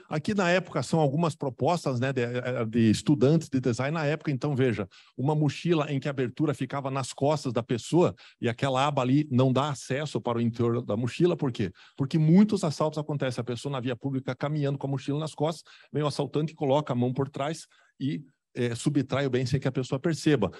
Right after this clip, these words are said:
Com uma alteração no desenho desse bem, a abertura ficava nas costas da pessoa. Não tinha acesso. Então, também, né, só uma, aqui também, veja, é, bolsos em lugares improváveis, onde,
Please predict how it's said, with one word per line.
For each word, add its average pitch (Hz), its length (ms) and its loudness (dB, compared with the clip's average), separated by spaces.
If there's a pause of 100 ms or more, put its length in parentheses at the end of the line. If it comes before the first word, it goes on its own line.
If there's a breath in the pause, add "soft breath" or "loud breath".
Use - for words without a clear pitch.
(180 loud breath)
Com 143 100 -4
uma 143 140 0
alteração 135 520 -2
no 131 140 -2
desenho 135 480 0
desse 120 220 -2
bem, 135 260 -2
a 143 80 -4
abertura 139 420 -4
ficava 135 360 -6
nas 139 180 -8
costas 139 380 -6
da 110 100 -6
pessoa. 98 400 -8 (300)
Não 127 100 -2
tinha 127 300 -4
acesso. 95 480 -6 (260 loud breath)
Então, 151 260 0
também, 135 460 2 (480 soft breath)
né, 117 180 -2
só 120 160 -4
uma, 123 240 0
aqui 131 180 0
também, 156 300 2
veja, 113 380 2 (280 soft breath)
é, 117 140 -2
bolsos 143 480 4
em 143 60 6
lugares 135 400 0
improváveis, 135 920 -4 (320)
onde, 139 380 2